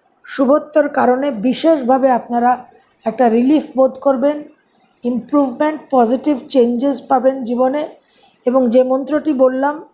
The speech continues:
ওম পিতানোসি পিতানো বোধি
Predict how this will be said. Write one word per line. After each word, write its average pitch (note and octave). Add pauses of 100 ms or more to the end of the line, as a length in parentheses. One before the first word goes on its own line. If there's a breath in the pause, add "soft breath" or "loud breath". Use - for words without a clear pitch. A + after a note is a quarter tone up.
(100)
ওম C#4+
পিতানোসি C#4
পিতানো C4
বোধি A#3